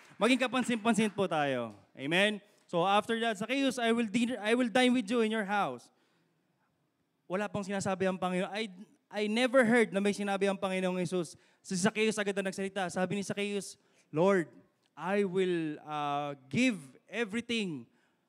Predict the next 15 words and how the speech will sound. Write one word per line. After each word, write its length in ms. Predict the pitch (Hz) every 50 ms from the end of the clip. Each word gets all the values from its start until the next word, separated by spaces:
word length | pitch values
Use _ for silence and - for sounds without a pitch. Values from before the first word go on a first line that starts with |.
| _ _ _ -
Parang 180 | 160 170 190 190 190
a 80 | 180
fourfold 560 | - - 208 220 214 220 - - 233 226 196
yata 320 | 175 208 208 202 - 220 214
nung 140 | 214 208 190
kanyang 240 | 185 190 196 185 185
ari-arian 560 | 185 185 190 185 185 180 190 185 180 180 170
sa 80 | - 180
mga 240 | 175 180 170 175
mahihirap. 640 | 175 175 175 175 170 160 160 165 156 147 170 170 160 - - _ _ _ _ _ _ _ _ _ _ _ _ _ _ _ _ _ _ _ _ _ _ _ _ _ _ _ _ _ _ _ _ _
Ano 160 | - 160 190 180
sabi 240 | 196 185 180 185
ng 80 | 185 185
Panginoong 400 | 180 180 175 175 175 170 170 170 165 151
Jesus? 480 | - 156 143 135 - - - - _